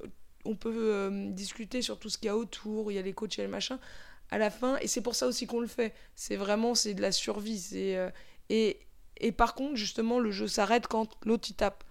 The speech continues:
S'il tape, euh, mo-, moi, je vous...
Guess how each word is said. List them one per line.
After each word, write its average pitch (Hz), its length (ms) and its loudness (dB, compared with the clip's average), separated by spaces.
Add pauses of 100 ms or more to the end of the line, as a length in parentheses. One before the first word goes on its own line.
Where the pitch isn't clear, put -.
(200)
S'il 208 240 -8
tape, 233 420 2 (440)
euh, 196 120 -2
mo-, 196 340 -2
moi, 214 200 0
je 220 140 -2
vous... 202 580 -4